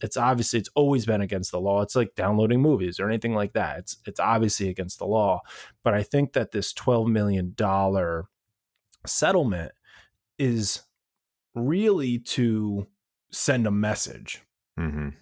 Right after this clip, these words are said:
Speaker 1: And it's Nintendo trying to say to anybody out there that is trying to do this or wants to have a site that's doing the same thing that these sites were doing, that we will come after you. You know, we're going to go for the, the, the biggest penalty we can. And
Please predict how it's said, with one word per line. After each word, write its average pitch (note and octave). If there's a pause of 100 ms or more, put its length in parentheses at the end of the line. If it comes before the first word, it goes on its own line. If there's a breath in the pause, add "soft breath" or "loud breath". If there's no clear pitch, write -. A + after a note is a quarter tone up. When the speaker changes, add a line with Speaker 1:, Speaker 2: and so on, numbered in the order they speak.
(160)
Speaker 1:
And B2
it's G#2+
Nintendo C#3+
trying G#2+
to F#2+
say G2
to F2+
anybody B2+
out G#2+
there G2
that F2+
is G2
trying G#2
to G2
do G2+
this F#2
or G2
wants G2
to G#2
have F#2+
a E2+
site G2
that's F2
doing G2+
the E2+
same G2
thing F#2+
that F2+
these G2+
sites E2+
were F#2+
doing, G2+ (460 loud breath)
that A2+
we C3
will A#2
come G#2+
after G2
you. F#2 (360 loud breath)
You G#2+
know, G2
we're G2+
going G#2
to -
go F#2+
for G2+
the, F2+ (460)
the, F#2+
the G#2
biggest G#2+
penalty G2+
we F#2
can. G2 (420 loud breath)
And G#2+